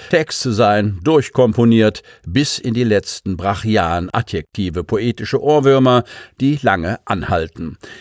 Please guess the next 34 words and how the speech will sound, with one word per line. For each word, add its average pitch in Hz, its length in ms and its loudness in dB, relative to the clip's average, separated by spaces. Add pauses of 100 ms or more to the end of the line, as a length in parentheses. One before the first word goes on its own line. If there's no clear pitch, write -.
Ihre 117 220 2
Figuren, 143 600 2
oft 87 320 -8
Suchende 120 580 2
zwischen 98 380 -10
Traum 120 300 2
und 123 140 4
Wirklichkeit, 143 760 2 (280)
erhalten 135 480 0
durch 120 160 -4
ihre 123 180 -2
Erzählweise 113 800 2
eine 110 180 2
Bühne 104 500 2 (280)
für 139 160 0
leise 104 420 -2
Glücksmomente 87 960 -4
und 160 420 2
humorvolle 95 800 0
Reflexionen 101 1000 0
über 110 200 -2
das 110 260 -4
Leben. 73 480 -2 (340)
Lekis 107 440 -4
wohl 107 200 2
bekanntestes 139 760 -4
Werk, 131 420 2 (320)
Was 104 280 -6
man 92 260 -4
von 95 220 -4
hier 123 260 2
aus 110 220 -4
sehen 139 320 4
kann, 135 320 2